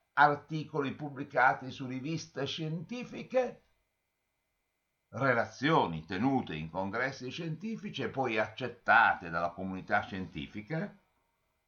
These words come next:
convengono, per così dire, di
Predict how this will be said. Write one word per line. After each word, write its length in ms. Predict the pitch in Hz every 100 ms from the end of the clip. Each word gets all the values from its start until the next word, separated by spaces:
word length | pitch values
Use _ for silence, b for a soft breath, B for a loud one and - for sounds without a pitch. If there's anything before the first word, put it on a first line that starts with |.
| _ _ _
convengono, 1120 | - 262 226 220 214 190 143 139 143 175 208 -
per 260 | 135 117
così 280 | 135 143 156
dire, 480 | 80 80 101 120 - b b
di 440 | - 98 117 90